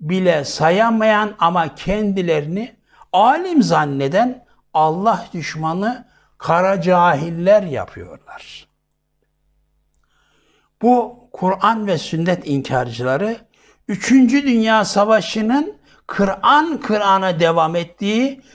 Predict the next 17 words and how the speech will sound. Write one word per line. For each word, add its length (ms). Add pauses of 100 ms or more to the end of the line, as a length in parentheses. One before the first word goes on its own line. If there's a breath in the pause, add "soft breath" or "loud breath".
(200 soft breath)
kafirlerin 840
bütün 400
Müslümanları 840
toptan 600
yeryüzünden 1120 (360)
kaldırmak 720
için 420
plan 380
yaptıkları 1000 (1040 loud breath)
Dünyanın 760
yeniden 680
paylaşıldığı 1080
şu 280
dönemde 760 (1600)
bizim 460
sözde 440
alimlerimiz 1000